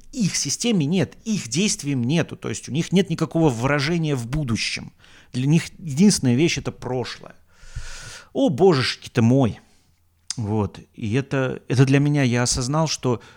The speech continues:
ну, как бы, вот именно умирают сейчас и погибли все те люди, которые хотели прошлого. То есть люди, которые искренне верили в прошлое, люди, которые искренне верили,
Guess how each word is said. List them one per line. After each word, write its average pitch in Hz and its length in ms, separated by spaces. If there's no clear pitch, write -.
ну, 117 260
как 113 240
бы, 95 100
вот 98 300
именно 131 380
умирают 127 480
сейчас - 460
и - 20
погибли 117 500
все 120 240
те 120 180
люди, 131 300
которые 123 640
хотели 123 460
прошлого. 113 640
То - 180
есть 92 260
люди, 120 300
которые 131 280
искренне 143 320
верили 117 300
в - 140
прошлое, 110 380
люди, 135 200
которые 127 280
искренне 123 300
верили, 135 280